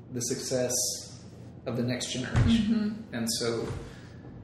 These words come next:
Speaker 1: the, the sacrifices that are made for that are, are often just phenomenal and
Speaker 2: Yeah.
Speaker 1: heartbreaking, you know, 'cause
Speaker 2: Sure.
Speaker 1: the, the kid can't really appreciate it probably until they grow
Speaker 2: Right.
Speaker 1: up or have kids of their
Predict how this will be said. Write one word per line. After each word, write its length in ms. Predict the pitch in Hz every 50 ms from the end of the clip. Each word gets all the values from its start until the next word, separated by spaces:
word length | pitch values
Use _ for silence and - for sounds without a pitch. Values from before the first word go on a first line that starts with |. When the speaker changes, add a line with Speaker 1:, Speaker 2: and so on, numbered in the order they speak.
| - - 123
Speaker 1:
the, 320 | 123 120 117 113 - - 120
the 80 | 120
sacrifices 720 | - - 139 143 - - - 131 113 113 - 131 117 113 117
that 100 | 120 117
are 60 | 117 117
made 240 | 113 113 113 113
for 120 | - - -
that 200 | 101 104 104 -
are, 580 | 98 92 - - - - - - - - - -
are 20 | -
often 480 | 117 117 117 - 107 104 101 104 104 -
just 220 | 139 120 - -
phenomenal 580 | - - 113 110 95 - - - - - - - -
and 80 | 240 185
Speaker 2:
Yeah. 80 | 147 131
Speaker 1:
heartbreaking, 640 | - 160 156 - - - 110 104 - - - - - - - - - -
you 100 | - 104
know, 120 | - - - 120 - - -
'cause 140 | 139 123 -
Speaker 2:
Sure. 240 | - 143 135 139 -
Speaker 1:
the, 60 | - - 143
the 40 | 135
kid 500 | - - 147 147 156 156 - - - -
can't 280 | - 131 117 113 113 117
really 340 | 110 110 107 110 107 104 104 104 - - - - - -
appreciate 560 | 113 - - 117 104 - - 107 113 - -
it 100 | - -
probably 440 | - - - - - - - - -
until 260 | - - - - -
they 80 | - -
grow 120 | 240 240
Speaker 2:
Right. 320 | 226 196 196 180 185 185 -
Speaker 1:
up 240 | - - - -
or 100 | 117 110
have 240 | - 127 127 123 -
kids 220 | - 120 117 - -
of 100 | - -
their 240 | - - - -